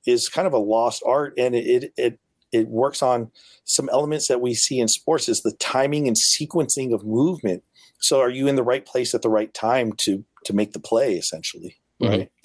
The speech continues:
Speaker 2: Oh, I like that. That's good. That is really interesting, right? 'Cause if you do it wrong, it's probably just gonna hurt you, <laughs> uh, especially a
Speaker 1: Oh, yeah.
Speaker 2: movement like that in particular. So if you do it right, it could probably be very, very good for you, as you said,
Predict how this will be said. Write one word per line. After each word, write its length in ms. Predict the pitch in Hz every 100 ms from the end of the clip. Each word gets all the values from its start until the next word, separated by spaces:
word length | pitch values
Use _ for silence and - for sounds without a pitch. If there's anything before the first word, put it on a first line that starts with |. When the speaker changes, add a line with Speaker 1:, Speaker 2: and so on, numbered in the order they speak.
| -
Speaker 2:
Oh, 140 | 147 127
I 80 | 104
like 260 | 123 -
that. 260 | - - -
That's 220 | - -
good. 400 | - 120 139 - - -
That 160 | 135 151
is 160 | 117
really 160 | 110 104
interesting, 240 | 110 123
right? 180 | 139 160
'Cause 120 | 147
if 100 | 147
you 80 | 151
do 140 | 175 190
it 40 |
wrong, 460 | 95 131 156 107 107
it's 100 | 107
probably 400 | - 135 120 113
just 160 | 110
gonna 160 | - 82
hurt 340 | - 147 -
you, 100 | - - _
<laughs> 220 | - - -
uh, 80 | 127
especially 440 | - 175 - 165
a 40 |
Speaker 1:
Oh, 20 | 120
yeah. 60 |
Speaker 2:
movement 320 | 135 127 123
like 220 | 113 110 127
that 240 | 131 113
in 80 | 113
particular. 600 | 117 - 165 135 107 101
So 220 | - 104
if 80 | 101
you 80 | 127
do 160 | 180
it 40 | 135
right, 280 | 117 202 151
it 40 |
could 100 | -
probably 220 | 139 117
be 140 | 113 101
very, 280 | 107 113
very 220 | 104 101 92
good 180 | 110
for 100 | -
you, 120 | 95 92
as 80 |
you 60 | 90
said, 280 | - 98